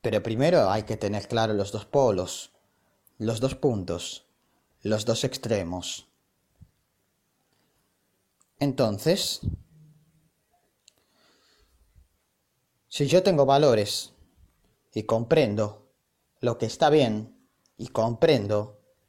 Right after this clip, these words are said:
lo que está mal, ya me va a dar una ventaja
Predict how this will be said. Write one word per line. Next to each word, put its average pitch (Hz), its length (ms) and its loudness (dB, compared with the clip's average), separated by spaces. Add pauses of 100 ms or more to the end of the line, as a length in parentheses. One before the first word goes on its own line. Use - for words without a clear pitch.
(120)
lo 110 220 -4
que 113 160 -2
está 113 220 0
mal, 147 400 -2 (1800)
ya 139 260 2
me 190 120 4
va 160 220 6
a 139 40 4
dar 151 200 4
una 131 180 2
ventaja 120 880 0